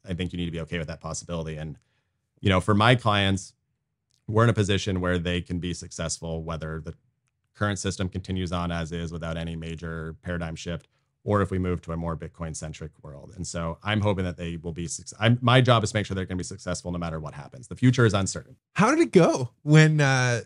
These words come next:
Speaker 2: when you write this letter to your, you know, people that have acquired wealth? They have their ideas about how money is gone. Like,
Speaker 1: Um,
Speaker 2: you know, I was giggling with, with
Speaker 1: Yeah,
Speaker 2: glee
Speaker 1: yeah, you
Speaker 2: when I
Speaker 1: were
Speaker 2: got
Speaker 1: excited.
Speaker 2: the
Speaker 1: You've been
Speaker 2: email,
Speaker 1: waiting a
Speaker 2: but
Speaker 1: long time for that,
Speaker 2: <laughs>
Speaker 1: that email. Um,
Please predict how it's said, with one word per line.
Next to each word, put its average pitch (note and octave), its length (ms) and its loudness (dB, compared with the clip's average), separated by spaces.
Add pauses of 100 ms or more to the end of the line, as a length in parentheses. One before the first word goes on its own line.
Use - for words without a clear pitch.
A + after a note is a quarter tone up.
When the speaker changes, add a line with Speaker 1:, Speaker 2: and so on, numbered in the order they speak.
(100)
Speaker 2:
when C#3+ 180 8
you C#3 120 4
write D3 220 4
this D#3+ 200 0
letter B2+ 400 4
to B2+ 200 -8
your, A#2+ 540 4
you B2+ 100 0
know, A#2 240 6 (240)
people C3+ 280 2
that C3 100 6
have B2+ 120 2
acquired B2 500 2
wealth? B2 280 0
They A#2 100 2
have B2+ 180 4
their B2 160 4
ideas A#2 460 0
about A2+ 320 0
how A2+ 320 0
money A#2+ 420 0
is G#2+ 200 -10
gone. C3 500 2
Like, G#2+ 280 2
Speaker 1:
Um, D3+ 580 6
Speaker 2:
you D3 60 10
know, C3+ 100 12
I F3 120 8
was D3+ 180 4
giggling C3 520 6
with, A#2+ 160 4 (280)
with B2 140 8
Speaker 1:
Yeah, C#3 240 10
Speaker 2:
glee D#3 100 12
Speaker 1:
yeah, G3+ 100 12
you - 80 8
Speaker 2:
when C#3 120 10
I C#3 80 10
Speaker 1:
were B2 60 8
Speaker 2:
got A#2 80 6
Speaker 1:
excited. A2+ 240 6
Speaker 2:
the A#2 60 6
Speaker 1:
You've B2+ 100 8
been A#2+ 80 10
Speaker 2:
email, A2+ 60 8
Speaker 1:
waiting A2 200 6
a G#2 40 4
Speaker 2:
but G#2 60 4
Speaker 1:
long G2+ 120 4
time G2+ 240 0
for F#2+ 80 -2
that, F#2 140 2
Speaker 2:
<laughs> - 420 6
Speaker 1:
that A#2+ 320 6
email. G#2 360 2
Um, C3+ 840 6